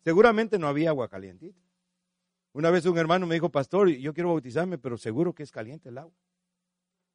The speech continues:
Le digo, "Sí, mi hermano, ahí tenemos el bautisterio, ese tiene un, un, un,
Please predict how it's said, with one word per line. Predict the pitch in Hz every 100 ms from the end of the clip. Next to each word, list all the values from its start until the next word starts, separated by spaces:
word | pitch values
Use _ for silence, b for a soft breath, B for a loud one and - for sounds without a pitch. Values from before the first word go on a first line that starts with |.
| _ _ _ _ _ _ _ -
Le | 175
digo, | 220 220
"Sí, | - 269
mi | 302
hermano, | 233 175 240 226
ahí | 180
tenemos | 185 220 220 254 175
el |
bautisterio, | 165 151 156 - 233 277 190
ese | 139 135 123
tiene | 170 190
un, | 208 196 -
un, | 170 180
un, | - 170 175 143 104